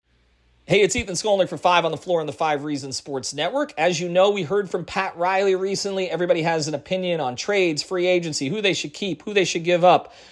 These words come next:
who they should get. Well, whatever it is that Riley and the Heat do, you don't want them giving up too much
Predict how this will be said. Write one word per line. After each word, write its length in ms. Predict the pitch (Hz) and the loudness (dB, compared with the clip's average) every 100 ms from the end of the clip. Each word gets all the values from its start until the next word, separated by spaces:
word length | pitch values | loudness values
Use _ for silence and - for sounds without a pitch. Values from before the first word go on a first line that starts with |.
| - _ | -20 _
who 160 | 262 | 2
they 180 | 233 208 | 4 4
should 280 | - 190 160 | 2 -2 2
get. 300 | 190 147 135 | 4 4 4
Well, 140 | 151 | 4
whatever 420 | 170 226 285 294 233 | 6 8 6 4 0
it 80 | |
is 240 | 170 165 139 | 0 0 0
that 120 | 131 | -2
Riley 400 | 135 139 139 135 | 2 2 2 0
and 100 | 127 | -4
the 40 | |
Heat 220 | 123 131 107 | -6 -8 -6
do, 300 | 135 135 - - _ | -4 -4 -8 -20 _
you 120 | 120 | 0
don't 200 | 156 196 | 2 2
want 200 | 175 175 | 4 2
them 200 | 170 147 | 2 -4
giving 320 | 123 160 175 165 | 0 2 2 2
up 160 | 156 | 0
too 160 | - 165 | -2 -2
much 400 | 143 127 117 | 2 0 -2